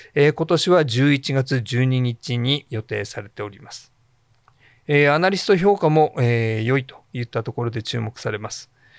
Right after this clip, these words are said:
えー、大和証券においては十月十日付のレポートで、総還元利回りの高さから目標株価を引き上げ、えー、目標株価は四千四百円から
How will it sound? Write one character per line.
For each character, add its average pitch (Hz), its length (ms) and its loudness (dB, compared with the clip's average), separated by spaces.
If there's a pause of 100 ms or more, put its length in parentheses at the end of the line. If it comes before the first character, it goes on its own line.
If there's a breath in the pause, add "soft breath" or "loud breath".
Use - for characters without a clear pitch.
(140 soft breath)
え 143 120 0
ー、 - 20 4
大 170 180 4
和 196 80 2
証 202 220 0
券 147 180 0
に 139 80 2
お 127 100 2
い 117 60 -2
て 127 120 -2
は 120 120 4
十 117 240 -2
月 151 280 -4
十 131 180 -4
日 131 160 0
付 127 240 -2
の 120 120 2
レ 117 120 2
ポ 117 200 -2
ー - 20 -2
ト 113 160 -6
で、 117 220 0 (100)
総 131 280 -2
還 127 280 -2
元 117 200 0
利 117 160 0
回 120 240 4
り 113 60 -4
の 104 120 -6
高 - 260 -10
さ 110 200 -10
か 110 220 -6
ら 127 220 -2 (100)
目 113 220 -2
標 160 200 -2
株 151 220 -2
価 117 100 -2
を 113 80 2
引 113 160 -4
き - 120 -8
上 110 100 -2
げ、 107 220 -6 (460 loud breath)
え 135 140 2
ー、 - 20 4
目 135 180 2
標 143 200 2
株 135 200 0
価 123 100 2
は 123 120 4
四 131 240 2
千 160 300 -2
四 143 180 0
百 160 280 -6
円 151 140 0
か 135 100 2
ら 135 140 0